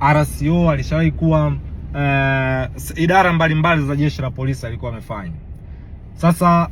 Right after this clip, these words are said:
Msika Abdallah Waziri aliitwa kwanza, wakamwambia, "Hii mission unaenda kuifanya,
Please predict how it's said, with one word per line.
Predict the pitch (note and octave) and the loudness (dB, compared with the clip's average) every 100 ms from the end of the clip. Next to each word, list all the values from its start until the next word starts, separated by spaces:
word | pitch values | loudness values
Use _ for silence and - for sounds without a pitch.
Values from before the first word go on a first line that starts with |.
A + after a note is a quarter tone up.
| - D#3+ | -6 -2
Msika | D#3 - C4 G3+ | -2 0 -2 0
Abdallah | F#3 E3+ A3 F#3 | 0 2 2 2
Waziri | E3 D3 E3+ G3 A#2+ E2+ - - - - - | 2 2 2 0 -2 -6 -14 -14 -14 -14 -8
aliitwa | B2 C#3+ D3+ F#3 D#3+ D3 E2+ - - - - - - - - - | -2 0 2 0 0 -2 -2 -8 -16 -16 -16 -16 -16 -18 -18 -4
kwanza, | D3 D#3+ C#3 | 2 4 4
wakamwambia, | C3 C3+ C3 C3+ D#3+ D#3 C#3 D3 - - - - - - - - | 0 -2 -2 2 4 4 2 -4 -12 -18 -18 -18 -16 -16 -14 -4
"Hii | G#3 F#3 | 2 4
mission | G3+ F#3+ F3+ D#3+ | 4 2 0 2
unaenda | D3+ F3 E3 | 2 2 2
kuifanya, | C#3 C3+ - F3+ D#3+ C#3 C3 | 0 -4 -4 -2 0 0 -4